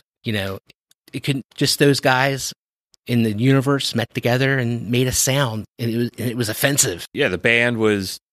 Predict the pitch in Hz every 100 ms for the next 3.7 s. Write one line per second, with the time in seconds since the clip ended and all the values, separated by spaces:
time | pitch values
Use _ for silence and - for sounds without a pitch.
0 | _ 87 107 123 120 120 120 - - _
1 | _ _ _ _ - 107 110 107 101 95
2 | 92 - 107 110 95 - 139 117 - -
3 | - 104 104 101 98 95